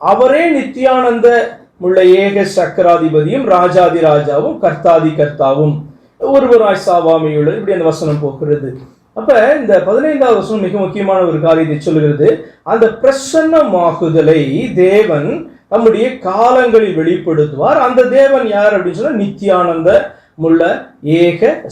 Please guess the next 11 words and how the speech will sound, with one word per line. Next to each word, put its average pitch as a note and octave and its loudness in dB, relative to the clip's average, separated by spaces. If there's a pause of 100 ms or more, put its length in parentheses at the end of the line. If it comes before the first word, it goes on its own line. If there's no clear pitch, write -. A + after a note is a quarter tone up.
சக்கராதிபதி, D#3 0
ராஜாதி D#3 0
ராஜா, D3 0 (320)
கர்த்தாதி D3 -2
கர்த்தா. - -14 (640)
அப்ப - -6 (240)
இந்த, F3+ 0 (400)
அந்த C#4 -8 (160)
பிரசன்னமாகுதலை B3 -2 (100)
தேவன் F#3+ 0 (360)
நம்முடைய F#3 2